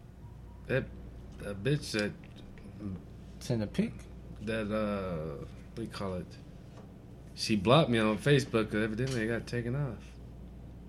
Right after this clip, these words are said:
Speaker 1: Hmm.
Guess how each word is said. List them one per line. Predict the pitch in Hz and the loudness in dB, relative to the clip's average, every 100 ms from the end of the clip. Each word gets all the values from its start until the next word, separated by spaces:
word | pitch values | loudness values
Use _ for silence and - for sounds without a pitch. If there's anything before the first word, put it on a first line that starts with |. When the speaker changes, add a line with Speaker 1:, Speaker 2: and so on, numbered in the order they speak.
| - - - - - - - - - - - - - - - - - - - - - - - - - - | -14 -12 -12 -12 -12 -12 -12 -14 -14 -14 -14 -12 -12 -12 -14 -16 -16 -14 -12 -8 -8 -10 -14 -14 -14 -8
Speaker 1:
Hmm. | 131 | -6